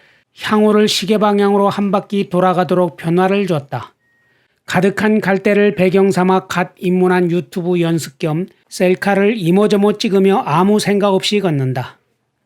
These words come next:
그런데 길이 이상하다. 조금 전 갈림길에서 앱 지도를 보지 않고 발길 가는 대로 맡겼더니 길을 잘못 들은 모양이다.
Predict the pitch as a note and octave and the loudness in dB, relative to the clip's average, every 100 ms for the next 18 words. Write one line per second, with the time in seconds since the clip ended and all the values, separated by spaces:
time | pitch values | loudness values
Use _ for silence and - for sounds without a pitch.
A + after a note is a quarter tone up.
0 | _ _ - F#3+ G#3 A3+ A3+ F#3 G3 G#3 | _ _ 0 2 2 2 0 -2 0 2
1 | E3+ F#3 E3 C3 A#2+ - _ _ _ - | 2 2 0 -2 -6 -10 _ _ _ -4
2 | F#3 F#3+ G#3 G#3 G#3 G3 F3+ F#3+ G3 G3+ | 0 2 2 2 2 0 2 2 2 0
3 | F#3+ F3+ A3 F3 F#3 - F#3+ F#3 F#3 F#3 | 0 2 0 0 -2 -2 -2 2 2 2
4 | - F#3 F3+ F3+ F3 F3+ F3 - F3+ - | 0 0 2 2 0 0 0 0 -2 0
5 | G#3 G#3 - F#3+ G3 G3 G3+ G3 F#3+ - | 2 2 0 0 2 2 2 2 0 0
6 | G3 - F#3+ E3 F#3 - _ _ - G3 | -2 -2 0 0 0 -6 _ _ -4 0
7 | F#3 F3+ - F3+ G#3 G#3 G3+ G#3 F#3+ F3+ | 2 0 0 2 2 0 0 0 2 0
8 | E3+ C3 A#2 | 0 -2 -8